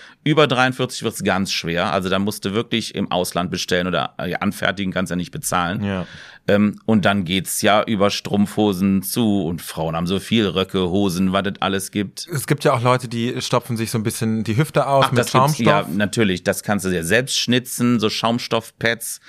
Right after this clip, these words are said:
Speaker 1: Da denkst du, du machst dich dicker, weil du mehr Hüfte hast. Das macht dir gleichzeitig aber mehr Taille.
Speaker 2: Mhm.
Speaker 1: Das sind aber auch, das liebe ich, wenn dann, äh, wenn ich da Frauen das erzähle, live vor Ort, die dann, da dürfen sie dann mal so gegenpieken, wo ich dachte, hast du wirklich gedacht, ich hätte so,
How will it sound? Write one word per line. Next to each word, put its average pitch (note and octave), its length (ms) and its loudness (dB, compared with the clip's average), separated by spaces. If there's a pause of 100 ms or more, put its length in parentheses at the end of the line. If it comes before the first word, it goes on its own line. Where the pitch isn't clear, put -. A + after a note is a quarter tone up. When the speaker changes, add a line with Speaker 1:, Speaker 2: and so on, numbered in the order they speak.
(320)
Speaker 1:
Da F#2+ 100 2
denkst G#2 280 2
du, G2 80 -2
du F#2+ 120 2
machst G#2 260 2
dich F2+ 180 -4
dicker, C#3 360 -2
weil G2 120 2
du F#2+ 80 0
mehr F2 180 0
Hüfte A2+ 300 -2
hast. C#3+ 200 0
Das A2 140 -6
macht F#2 200 -2
dir F2 80 -2
gleichzeitig F2 460 -2
aber E2 160 -2
mehr D#2+ 200 -4
Taille. G#2 520 0
Speaker 2:
Mhm. G2+ 440 -2 (160)
Speaker 1:
Das A2 140 0
sind D3+ 120 4
aber A2 220 4
auch, A#2 120 4
das A2+ 180 -2
liebe B2+ 320 2
ich, C3 160 -4
wenn A#2 160 2
dann, A2 240 2
äh, G2 420 0
wenn G#2 120 0
ich G#2 80 -2
da G#2 120 0
Frauen G#2+ 600 0 (140)
das - 340 -4
erzähle, B2 760 2
live G#2 360 0
vor - 200 -2
Ort, B2 340 2
die G2+ 80 0
dann, G2+ 240 2 (280)
da F#2+ 100 0
dürfen G#2 280 2
sie G2 60 2
dann F#2+ 120 4
mal F#2+ 100 2
so F2+ 120 0
gegenpieken, A#2+ 760 0
wo F#2 80 0
ich E2+ 100 -4
dachte, E2+ 260 -4
hast D#2 160 -6
du F2 100 -4
wirklich F2+ 300 -4
gedacht, F#2 360 -4
ich - 140 -14
hätte - 220 -6
so, B2+ 320 0